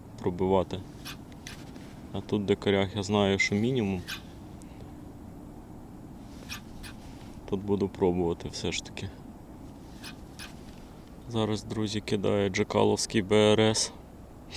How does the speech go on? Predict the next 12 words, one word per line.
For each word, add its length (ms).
С 240
шістдесят 540
чотири 440
У 260
Л 260
Л 180
Г. 160
Це 180
спінінг 480
до 120
чотирьох 440
грамів. 440